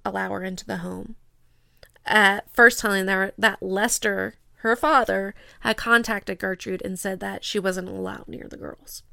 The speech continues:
There was no reason for Diana not to be around the girls, so this seemed kinda odd to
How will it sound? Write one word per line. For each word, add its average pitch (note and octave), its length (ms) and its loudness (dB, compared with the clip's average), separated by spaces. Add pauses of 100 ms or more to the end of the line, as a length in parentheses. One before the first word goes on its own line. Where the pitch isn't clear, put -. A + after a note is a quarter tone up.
(1700)
There G3+ 120 4
was G3+ 160 0
no G3 80 4
reason F#3+ 340 2
for F#3+ 120 -4
Diana F#3+ 360 -4
not G3 340 0
to - 80 -12
be G#3 100 -4
around F#3+ 260 -4
the G#3 60 -10
girls, G3+ 360 -4 (520)
so F#3 680 4 (100)
this F#3 300 0
seemed F#3+ 340 -4
kinda F#3+ 220 -2
odd F#3+ 320 -2
to G3+ 180 -6